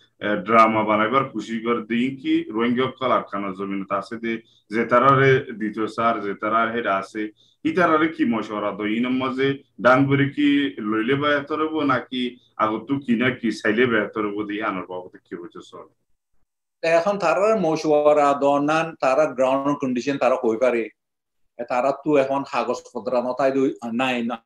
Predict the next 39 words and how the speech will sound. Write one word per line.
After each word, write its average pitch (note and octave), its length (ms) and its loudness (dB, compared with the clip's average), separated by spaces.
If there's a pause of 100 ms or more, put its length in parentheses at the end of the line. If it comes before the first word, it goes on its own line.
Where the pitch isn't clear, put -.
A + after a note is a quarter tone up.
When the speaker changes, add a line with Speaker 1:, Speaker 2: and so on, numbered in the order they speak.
Speaker 2:
নাই B2+ 160 -2
তাই C3 140 2
নাই B2+ 200 -2
দুই A#2+ 140 0
মানুষ A#2+ 520 -4
ফুরি-, A#2+ 540 -2
ফুরাই A#2 180 -2
দি A2+ 100 -6
ফেলাই, B2 260 0
ইয়ে, B2 240 0 (120)
আলো G#2+ 300 -4
ফেলাই, B2 340 -2
হাইরা B2 340 0
দেখে A#2+ 280 -4
খেলা A2+ 200 -4
ফেলাই। A#2+ 220 -4 (440)
তারারে F3+ 440 2
কাগজ C3 360 -2
দেন D3 200 0
কি B2 180 -8
কাগজ? G#2 460 -12 (100)
তাহা C3+ 340 -6
এনবিসি B2+ 380 -4
এর B2 160 0
লাগবে A#2+ 280 -2
না, C#3 140 -2
এনবিসি C3 580 -2 (260)
দেশে C#3 180 -2
আর C3+ 180 2
নলই B2 200 2
বলে B2 160 -2
মানা G#2+ 360 -4
করছিলাম। F#2 340 -6 (600)
তো F3 60 2
Speaker 1:
জি। F3 140 -2
Speaker 2:
এই D#3+ 140 0
জিনিস F#3 420 -2
কথা G#3 220 2
আছে, F#3 540 0